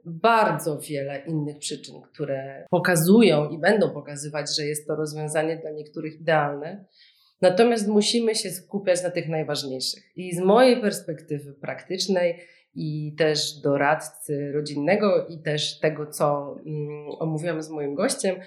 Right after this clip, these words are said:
wynika, że pozwoli uniknąć sporów w rodzinie i też sporów w biznesie. Dlatego nie mam żadnych wątpliwości, że dla niektórych będzie to idealny instrument.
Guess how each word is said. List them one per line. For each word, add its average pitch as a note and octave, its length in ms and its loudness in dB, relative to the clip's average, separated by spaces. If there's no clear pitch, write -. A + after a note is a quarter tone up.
wynika, F#3+ 540 4
że E3 360 -6
pozwoli D3 480 -6
uniknąć C#3 680 -8
sporów C#3 580 0
w - 20 -16
rodzinie E3 720 2
i G3+ 100 -8
też F3+ 220 0
sporów C3+ 440 -10
w - 20 -20
biznesie. C3 460 -8
Dlatego D#3+ 800 2
nie F#3 200 2
mam G3 420 2
żadnych F3+ 420 2
wątpliwości, C3+ 960 -14
że E3+ 180 4
dla D3+ 200 0
niektórych D#3 640 -8
będzie C#3 300 -8
to B2+ 420 -16
idealny C#3 520 -6
instrument. - 500 -8